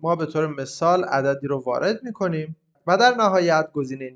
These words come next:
نکست رو انتخاب کنید تا به صفحهٔ بعدی انتقال داده بشیم. تو این صفحه شما نیازه که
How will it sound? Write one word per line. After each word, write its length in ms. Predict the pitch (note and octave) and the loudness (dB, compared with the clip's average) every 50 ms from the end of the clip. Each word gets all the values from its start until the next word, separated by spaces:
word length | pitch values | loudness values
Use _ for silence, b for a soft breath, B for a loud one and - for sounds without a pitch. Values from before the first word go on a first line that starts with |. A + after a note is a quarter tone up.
| C3 C3+ | -10 -6
نکست 340 | D#3 F#3 G3+ G3 - - - | -4 -4 -4 -4 -8 -10 -4
رو 80 | G3+ G3+ | -2 -2
انتخاب 600 | G3 E3+ C#3+ - - - - - G3 A3+ A3+ - | -2 -2 -6 -10 -12 -8 -2 0 2 2 0 -2
کنید 300 | F#3+ E3+ D#3+ D#3 D#3+ - | -6 -4 -4 -4 -6 -6
تا 120 | G#3+ A3+ | -6 -4
به 80 | B3 A3+ | -4 -4
صفحهٔ 760 | A#3 - D#3+ B2+ B2+ - - D3+ D#3+ F3 F#3+ G#3 G#3+ G#3+ - _ _ _ _ _ | -4 -4 -4 -4 -4 -6 -6 -6 -2 -2 -2 -2 -4 -6 -10 _ _ _ _ _
بعدی 400 | C3+ C3+ B2+ B2 A#2+ B2+ F#3 A3+ | 0 2 2 2 0 -2 -2 -2
انتقال 400 | G#3 F3+ E3 D3 D3 D#3+ D3+ C3 | -2 -2 -2 0 2 4 4 2
داده 180 | - - _ _ | 0 -8 _ _
بشیم. 200 | - - - - _ - | -20 -20 -20 -20 _ -10
تو 60 | G2+ | -10
این 100 | F#2+ F2 | -6 -2
صفحه 240 | - D3+ D3 E3 E3 | -2 -2 -2 -2 -6
شما 220 | - E3 D#3 D#3 | -8 -6 -8 -6
نیازه 280 | D#3 D3+ D3 C#3+ D3 D3+ | -6 -6 -6 -8 -8 -6
که 240 | - F#3+ G3 F#3+ | -4 -4 -4 -4